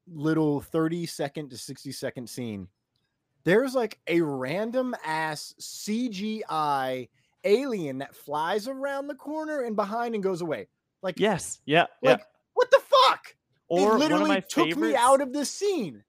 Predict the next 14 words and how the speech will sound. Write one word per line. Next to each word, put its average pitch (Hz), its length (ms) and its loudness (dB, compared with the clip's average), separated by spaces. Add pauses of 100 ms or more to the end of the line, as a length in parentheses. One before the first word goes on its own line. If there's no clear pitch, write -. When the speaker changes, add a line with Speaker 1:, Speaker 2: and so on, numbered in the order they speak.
Speaker 2:
is - 140 0
Speaker 1:
I 294 40 0
was 285 100 -4
like, 285 80 -6
"What 359 220 2
is 466 80 10
Speaker 2:
the 349 120 2
Speaker 1:
that?" 208 320 4
Speaker 2:
scene 208 120 -8 (220)
before 165 440 -2
they 185 260 0
enter 156 760 -4
the 143 80 -6
cantina 147 800 -6